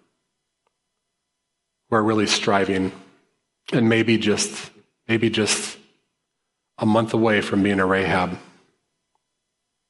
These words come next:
And keep us from being judgy when we look at, when we look at people who could be preparing a great legacy. We just can't see it.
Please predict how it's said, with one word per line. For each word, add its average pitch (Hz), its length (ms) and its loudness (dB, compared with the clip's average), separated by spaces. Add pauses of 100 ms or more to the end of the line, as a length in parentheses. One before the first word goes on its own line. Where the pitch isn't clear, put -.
(2250)
And 113 100 0
keep - 240 0
us 113 140 0
from 107 160 0
being 98 260 2
judgy 98 460 -2 (2500)
when 113 100 2
we 107 80 2
look 107 240 0
at, 104 220 -4
when 110 100 -2
we 104 100 2
look 104 200 0
at - 120 -10
people 101 440 -4 (720)
who 120 120 -2
could 117 240 -2
be 113 80 -2
preparing 98 640 0 (800)
a 120 80 -2
great 110 300 0
legacy. 101 600 -2 (160)
We 107 140 -2
just 101 220 -4
can't - 240 -6
see 92 160 -10
it. 92 100 -10